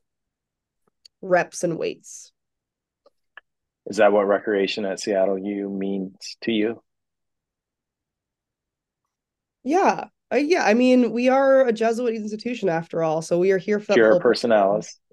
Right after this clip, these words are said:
Speaker 2: Yeah.
Speaker 1: There you go. <laughs>
Speaker 2: Yeah.
Speaker 1: Yeah. Mind, body, spirit for sure. And I think, like, when I first showed up here and, like, to see mind, body, spirit everywhere, like,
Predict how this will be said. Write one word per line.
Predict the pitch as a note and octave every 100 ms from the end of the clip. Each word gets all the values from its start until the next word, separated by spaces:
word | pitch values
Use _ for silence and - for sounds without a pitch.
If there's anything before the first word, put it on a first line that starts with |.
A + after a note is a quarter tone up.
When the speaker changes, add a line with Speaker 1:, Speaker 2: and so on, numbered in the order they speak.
| -
Speaker 2:
Yeah. | G#2+ F#2
Speaker 1:
There | F3 C4
you | A3
go. | E3+ F3+ C4 D#4 C#4+ A#3 G3 F3 E3+ G#3
<laughs> |
Speaker 2:
Yeah. | A#3 F#3+ G#2+ A#2+
Speaker 1:
Yeah. | F3+ G#3+ - _ _ _ _ _ _ _
Mind, | G#3 A3+
body, | A3+ A3+
spirit | A3+ - A3+ G#3
for | A3
sure. | G3+ A3 G3 D#3+
And | E3
I | F3
think, | F3+ F#3 F3
like, | F3 D#3+ -
when | G3
I | G#3 G#3 G3 G3 -
first | G#3 F3+
showed | G3+ F#3
up | E3+ E3
here | F#3+ E3+
and, | E3+ E3+
like, | E3 E3
to |
see | F3 G3
mind, | F#3 F3+ F3
body, | E3+ E3
spirit | E3+ F3 F3
everywhere, | D#3+ D#3 F3 F3+ F3+
like, | E3+